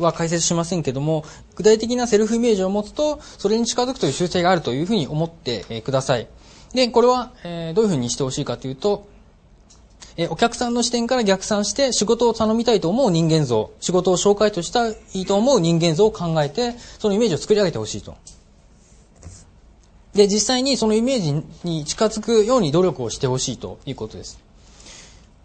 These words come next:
で、例えばとして、そこの、えー、下に書いてありますように、マーケティングに詳しい行政書士になりたいとか、えー、いろいろ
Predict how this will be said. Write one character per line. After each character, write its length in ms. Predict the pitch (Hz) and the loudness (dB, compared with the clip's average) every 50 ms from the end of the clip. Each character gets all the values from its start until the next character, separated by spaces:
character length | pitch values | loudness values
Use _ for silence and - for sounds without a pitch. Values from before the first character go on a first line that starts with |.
| - - _ - - _ _ _ - _ _ _ - - _ _ _ _ _ _ _ _ _ _ _ - | -20 -20 _ -20 -20 _ _ _ -20 _ _ _ -20 -20 _ _ _ _ _ _ _ _ _ _ _ -12
で、 80 | 196 | -6
例 240 | 185 208 202 - 262 | -4 -2 2 4 4
え 40 | 233 | 4
ば 120 | 214 202 | 4 4
と 80 | - 180 | 2 0
し 80 | - - | 0 2
て、 120 | 254 220 | 2 2
そ 120 | 214 - | 2 0
こ 100 | 160 160 | 0 0
の、 300 | 160 160 156 156 147 151 - - | 2 2 2 2 0 -2 -8 -8
え 160 | 156 143 143 | -6 -6 -4
ー、 40 | 139 | -4
下 120 | - - | -2 -2
に 80 | 160 143 - | -2 0 0
書 60 | 160 | 0
い 60 | 147 | 0
て 60 | 131 | 0
あ 20 | 123 | 0
り 80 | 120 | -2
ま 100 | 117 117 | -4 -6
す 40 | 113 | -8
よ 120 | - 131 147 | -8 -6 -4
う 20 | |
に、 60 | 165 | 0
マ 140 | 156 151 151 | 2 2 2
ー 20 | |
ケ 80 | 151 156 | 2 2
テ 80 | 147 151 | 0 0
ィ 40 | |
ン 20 | 147 | 0
グ 60 | 147 | 0
に 60 | 139 | 0
詳 140 | 139 147 143 | 0 0 -2
し 140 | 143 - 147 | 0 -2 -2
い 20 | |
行 80 | 123 123 | -2 -2
政 180 | 113 120 123 | -4 -4 -6
書 80 | 113 127 | -6 -6
士 140 | 120 - 120 | -6 -6 -6
に 80 | 104 | -6
な 100 | 107 117 117 | -6 -6 -6
り 60 | 117 | -4
た 100 | - 131 | -2 -2
い 60 | 123 | -2
と 100 | 104 107 | -2 -2
か、 240 | - 110 107 98 - - - - 127 | -2 0 -2 -2 -4 -8 -18 -14 -12
え 60 | 123 | -10
ー、 40 | 123 | -8
い 80 | 120 | -4
ろ 100 | 143 151 | -2 0
い 40 | 151 | 2
ろ 200 | 143 143 143 139 | 2 2 0 -2